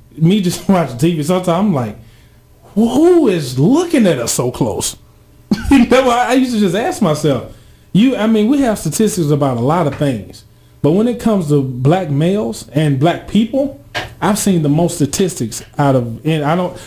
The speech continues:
and I can't say that it don't exist, 'cause I mean, of course, you have to do your research to see how many statistics are out there. But I know that statistics that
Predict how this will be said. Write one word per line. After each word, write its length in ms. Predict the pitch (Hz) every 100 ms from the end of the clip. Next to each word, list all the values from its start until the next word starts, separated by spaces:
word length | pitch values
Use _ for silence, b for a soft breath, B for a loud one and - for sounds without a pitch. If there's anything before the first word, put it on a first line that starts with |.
| B
and 180 | 175 202
I 120 | 240
can't 240 | 247 196 -
say 180 | 196 165
that 160 | 151
it 80 | 143
don't 200 | 151 143
exist, 280 | 131 160 143
'cause 100 | 139
I 140 | 165
mean, 200 | 160 151 139
of 140 | -
course, 260 | 190 175 165
you 80 |
have 100 | 147 127
to 40 |
do 100 | 135
your 160 | 127 127
research 340 | 160 147 120
to 60 | 117
see 160 | 139
how 120 | 139
many 180 | 143 135
statistics 580 | 120 123 - 147 139 120
are 160 | 139 156
out 80 | 165
there. 240 | 175 170 B B B B
But 120 | 139 170
I 100 | 202
know 260 | 190 175
that 160 | 147 139
statistics 600 | - 131 - 220 220
that 80 | 165